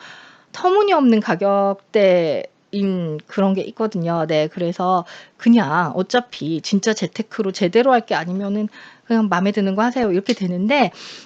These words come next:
이게 이 콜렉터들한테 하는 말과 작가들에게 하는 말이 사실은 본질적으로 좀 비슷해져요. 그래서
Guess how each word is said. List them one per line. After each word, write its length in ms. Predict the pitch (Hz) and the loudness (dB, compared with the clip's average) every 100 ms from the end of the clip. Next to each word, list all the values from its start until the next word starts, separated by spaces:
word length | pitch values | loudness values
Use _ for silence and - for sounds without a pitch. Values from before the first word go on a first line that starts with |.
| - | -8
이게 280 | 220 214 233 | -6 2 4
이 120 | 180 | 4
콜렉터들한테 920 | 190 - 320 330 - 285 269 226 220 | 0 -2 -2 0 0 0 0 0 -2
하는 240 | 226 254 247 | -2 0 2
말과 560 | 175 147 147 165 170 | 0 -2 -2 0 0
작가들에게 720 | 160 208 - 247 240 214 196 196 | -2 -6 -2 0 0 0 -4 -4
하는 300 | 214 262 247 | -2 2 2
말이 340 | 196 156 202 | 2 0 -2
사실은 520 | 233 294 - 302 320 370 | -2 -4 -4 -4 -4 -2
본질적으로 460 | 208 196 196 190 | -4 -4 -2 -4
좀 120 | 196 226 | -2 -2
비슷해져요. 920 | - 196 208 196 180 151 156 147 139 - | 0 -2 -2 -6 -4 -6 -4 -4 -6 -6
그래서 680 | 180 175 202 196 208 170 | -4 -4 -2 0 0 0